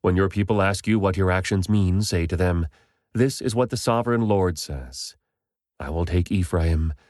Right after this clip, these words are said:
and the northern tribes and join them to Judah. I will make them one piece of wood in my hand.' Then hold out the pieces of wood you have inscribed,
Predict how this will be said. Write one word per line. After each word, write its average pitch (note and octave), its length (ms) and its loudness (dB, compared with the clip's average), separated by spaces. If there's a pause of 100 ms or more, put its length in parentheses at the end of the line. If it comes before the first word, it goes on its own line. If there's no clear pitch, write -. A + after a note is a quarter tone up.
(160)
and F#2 160 0
the F#2 60 2
northern A2+ 560 2
tribes C#2+ 680 -6
and G#2 220 0
join A2 320 2
them F#2 220 2
to F#2 100 -2
Judah. F#2+ 520 -4 (720)
I F#2+ 80 2
will G#2 160 4
make A2+ 220 2
them G2+ 260 2
one A#2+ 280 2
piece C3 300 -6
of A#2+ 160 2
wood G#2 280 2
in F2+ 100 2
my F2+ 180 2
hand.' D2+ 560 -4 (1080)
Then F2+ 160 2
hold F#2 260 2
out F2+ 160 0
the F2+ 80 -4
pieces F2+ 340 -4
of F2 160 0
wood F#2 240 2
you F2+ 100 -2
have E2+ 160 0
inscribed, D#2 720 -4